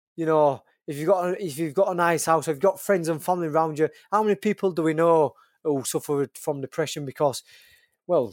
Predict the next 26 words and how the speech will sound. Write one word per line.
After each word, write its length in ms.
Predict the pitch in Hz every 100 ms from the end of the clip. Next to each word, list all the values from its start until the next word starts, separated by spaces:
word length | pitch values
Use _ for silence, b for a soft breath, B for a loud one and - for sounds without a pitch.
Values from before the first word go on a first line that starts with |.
| 104
you 180 | 160 127 -
d-, 100 | 131
d-, 140 | 123 -
probably 220 | 151 143
don't 240 | 131 156
know 120 | 226
because 280 | 202 - 123
it's 160 | 117 -
to 60 |
keep 160 | - 165
themselves 320 | 139 - 147
quiet, 300 | - 147 196
but 180 | 185 165 - _ _ _ _ _ _ _ _
because 220 | 127 139
they're 80 | 170
not 100 | 170
speaking 380 | - 156 147 170
to, 120 | 190 - _ _ _
to 220 | - 151 147
other 140 | 139
folk, 360 | - 151 170 -
they're 80 |
not 160 | 175 170
having 180 | 156 135
interaction. 680 | 185 139 135 143 - 185
You 60 | 196